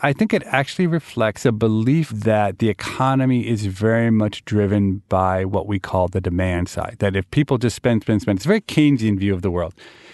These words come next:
And I just don't think it's exactly the way economists think about the world. There might be somebody who knows more about it than me who would say it makes sense, but to me, it,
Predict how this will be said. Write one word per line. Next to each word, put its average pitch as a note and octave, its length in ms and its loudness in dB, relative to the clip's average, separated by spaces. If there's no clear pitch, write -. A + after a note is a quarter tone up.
And C3+ 140 -2
I D#3+ 80 0
just F#3 240 0
don't A#3+ 240 2
think F3+ 160 2
it's C#3+ 160 2
exactly A#2 640 0
the A2 160 2
way G#2 640 0
economists G#2+ 560 0
think G#2 240 -2
about G#2 240 0
the G2+ 80 -2
world. F#2 420 -2
There C3 120 2
might C#3 100 0
be C3+ 80 -2
somebody A2+ 480 0
who G#2 80 -2
knows G#2+ 220 0
more G#2+ 180 2
about G#2+ 340 2
it G#2 140 -4
than G2 180 2
me A2+ 180 2
who A#2 100 0
would G2 120 0
say G2+ 220 -2
it F#2 80 -4
makes G2+ 220 -4
sense, C3 180 2
but A2 160 0
to A2+ 80 0
me, C3 300 2
it, - 340 -10